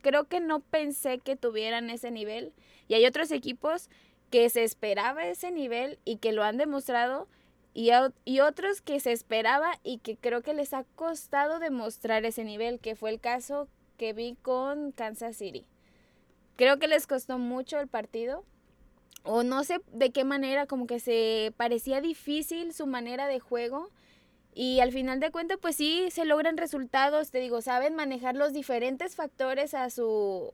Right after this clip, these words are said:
a, pues, a su conveniencia, vaya, el tiempo, este, equipos especiales, bla, bla, y eso les da el gane. Pero hablando de partidos, creo que, pues, sí,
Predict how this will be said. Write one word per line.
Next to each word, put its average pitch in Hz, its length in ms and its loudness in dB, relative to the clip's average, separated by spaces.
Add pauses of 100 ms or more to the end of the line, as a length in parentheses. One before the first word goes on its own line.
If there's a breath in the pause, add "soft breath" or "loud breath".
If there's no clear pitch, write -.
(120)
a, 202 640 0 (440)
pues, 226 120 -8
a 214 60 -8
su 220 140 0
conveniencia, 240 800 0
vaya, 254 360 0
el 220 160 -2
tiempo, 247 640 0 (420 soft breath)
este, 214 800 0
equipos 220 360 -4
especiales, 220 560 0
bla, 220 260 4
bla, 226 240 0
y 233 140 2
eso 277 260 0
les 233 400 -2 (300)
da 240 260 0
el 269 120 -2
gane. 240 420 -2 (720 soft breath)
Pero 247 360 8
hablando 262 540 4
de 330 140 0
partidos, 240 560 -2
creo 233 220 -2
que, 254 140 -2
pues, 208 640 -2
sí, 233 840 -4